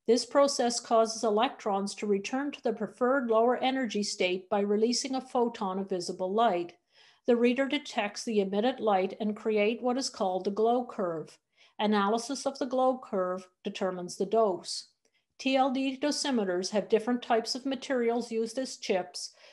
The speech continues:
and come in a variety of formats, including badges, bracelets, and rings.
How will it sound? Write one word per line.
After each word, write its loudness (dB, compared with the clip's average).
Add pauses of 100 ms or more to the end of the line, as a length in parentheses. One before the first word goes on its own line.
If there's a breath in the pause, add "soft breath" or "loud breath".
and 0
come 2
in 2
a 2
variety 4
of -2
formats, 0
including 0
badges, 0 (120)
bracelets, 0
and 0
rings. -2